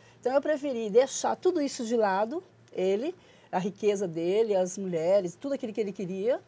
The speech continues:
utilizar, que ele achava que era importante pra ele,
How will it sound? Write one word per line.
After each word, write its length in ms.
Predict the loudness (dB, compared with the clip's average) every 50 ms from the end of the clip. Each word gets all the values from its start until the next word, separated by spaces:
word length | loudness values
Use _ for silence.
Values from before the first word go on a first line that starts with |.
| -16 -10 -10
utilizar, 640 | -10 -6 -6 -4 -4 -4 -4 -4 -4 -4 -4 -6 -8 -16 -18 -18 -18 -16 -8
que 80 | -4 0
ele 80 | 0
achava 300 | 0 0 -2 -4 -4 -2 -2
que 60 | -2
era 80 | -2 -2
importante 520 | -2 -4 -4 -6 -4 -6 -8 -8 -6 -4
pra 200 | 0 0 2 2
ele, 280 | 2 2 0 0 -2